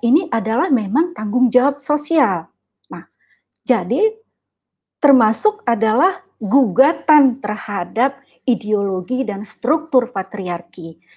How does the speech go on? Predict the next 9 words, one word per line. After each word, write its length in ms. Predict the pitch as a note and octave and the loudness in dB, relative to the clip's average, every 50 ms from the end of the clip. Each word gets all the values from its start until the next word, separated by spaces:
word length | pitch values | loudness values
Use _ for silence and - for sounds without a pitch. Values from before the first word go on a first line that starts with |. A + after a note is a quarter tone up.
| _ - A3+ | _ -4 -2
Nah, 140 | A3+ A3 - | -2 -2 -2
ini 320 | A3+ G#3 G#3 A3 B3+ D4 | -4 -4 0 2 4 4
memang 540 | D4 C4+ A3+ G#3 G#3 A3 C4 D#4+ E4 D#4+ - - - _ _ - | 4 4 2 0 -2 0 2 2 2 0 -2 -12 -20 _ _ 2
yang 260 | A#3 A3+ G#3+ A3 - | 2 2 2 -2 -6
perlu 720 | - F#3 F3+ F#3 F3+ F#3 F#3+ G3+ A#3+ C#4+ D4+ D#4+ D#4+ D#4+ - _ _ _ | -8 -6 -6 -4 -4 -4 -2 0 0 0 0 -2 -4 -6 -10 _ _ _
ditekankan 960 | F#3+ A3+ A#3 - F#3+ F3+ - - G3 E3+ E3 F3+ F3 - A#3+ C#4 D#4+ D#4+ D#4+ - - _ - _ _ | -4 -4 -2 -2 -6 -8 -6 -8 -8 -6 -6 -8 -6 -4 -2 0 0 0 -2 -2 -12 _ -20 _ _
dan 240 | - G#3+ G3+ G3+ G3 | -2 -2 0 0 -2
menjadi, 720 | F#3+ F#3+ F3+ F3 D#3+ A3 B3 C#4+ A#3+ A#3 A3+ A3 A3+ A3 | -2 -4 -4 0 2 4 4 4 4 4 2 2 0 -2
eh, 500 | - _ _ _ _ A3 G3+ F#3+ F3+ F3+ | -6 _ _ _ _ -2 -2 0 0 0